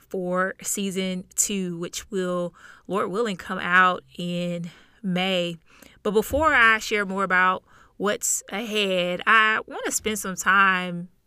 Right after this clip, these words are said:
just reflecting on God's goodness. Yeah, I just wanna reflect on God's goodness. Like, I remember when the idea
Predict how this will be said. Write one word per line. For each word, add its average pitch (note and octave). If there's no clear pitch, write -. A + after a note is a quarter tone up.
just B3
reflecting F3+
on E3+
God's F#3+
goodness. -
Yeah, G3+
I E3+
just A3
wanna F#4
reflect A#3
on G3
God's F#3
goodness. F#3
Like, F#3
I G3
remember F#3
when F#3
the F#3+
idea F3